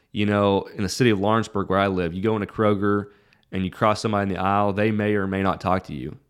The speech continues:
They may or may not just say something friendly when you make eye contact. It's more likely to happen than in other places that you live, but still, you have to make that effort. And Wayne always made that effort to be friendly just because. Um,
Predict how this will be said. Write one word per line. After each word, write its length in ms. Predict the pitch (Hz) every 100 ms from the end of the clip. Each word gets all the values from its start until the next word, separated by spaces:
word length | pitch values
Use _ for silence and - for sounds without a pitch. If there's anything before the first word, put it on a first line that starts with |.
| -
They 100 | 101
may 160 | 101 101
or 100 | 98
may 140 | 98
not 180 | 95 90
just 200 | 92 -
say 180 | 101 98
something 460 | - 92 - 85
friendly 540 | 82 101 92 73 64 - _ _ _ -
when 160 | 90
you 80 | 92
make 160 | 95 87
eye 160 | 92
contact. 580 | - 80 71 67 62 - _ _ _ _ _ _ -
It's 220 | 98 -
more 220 | 120 117
likely 340 | 107 110 117 107
to 100 | 95
happen 340 | 98 98 98
than 340 | 95 87 87 -
in 80 | 95
other 180 | 131
places 380 | 120 107 92 85
that 160 | 87 85
you 100 | 82
live, 320 | 85 87 82
but 360 | 95 80 92 -
still, 460 | - 151 127 104
you 200 | 101 110
have 200 | 113 123
to 80 | 123
make 240 | 104 98 95
that 200 | 85 -
effort. 380 | 90 - 71
And 160 | 85 95
Wayne 180 | 123 131
always 280 | 117 104 95
made 220 | 101 90
that 160 | 85
effort 460 | 90 90 - 76 - _ _ _ -
to 100 | 98
be 220 | 87 120
friendly 580 | 113 107 101 98 98 - _ - _ _ 110
just 320 | 120 143 -
because. 760 | 110 - 101 92 73 58 - -
Um, 440 | 90 82 76